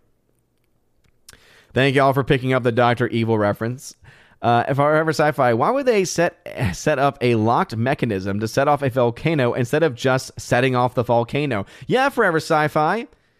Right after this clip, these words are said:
You, you would think that that would be something. Not to mention, i-, if, if Sauron is supposed to be as powerful as he is,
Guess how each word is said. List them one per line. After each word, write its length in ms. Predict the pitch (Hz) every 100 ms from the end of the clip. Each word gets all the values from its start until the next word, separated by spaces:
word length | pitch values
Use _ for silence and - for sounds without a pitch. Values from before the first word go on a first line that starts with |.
| _ -
You, 180 | 151 175
you 200 | 165 175
would 180 | 175
think 540 | 143 247 226 208 - -
that 480 | 135 147 151 - 120
that 240 | 139 147
would 180 | 147 135
be 420 | 131 139 131 131 - - _ -
something. 540 | - 151 135 127 151 165 - -
Not 200 | 190 220
to 80 |
mention, 520 | 196 233 220 202 180 175
i-, 160 | 170 175 -
if, 420 | 170 147 - - -
if 120 | 160
Sauron 760 | - 185 247 269 208 175 156 -
is 240 | 160 160 -
supposed 600 | 156 - 185 202 202 -
to 100 | 151
be 180 | 151
as 160 | 135 127
powerful 640 | - 214 269 285 208 160
as 220 | 131 117 -
he 180 | 113 -
is, 460 | 107 104 165 185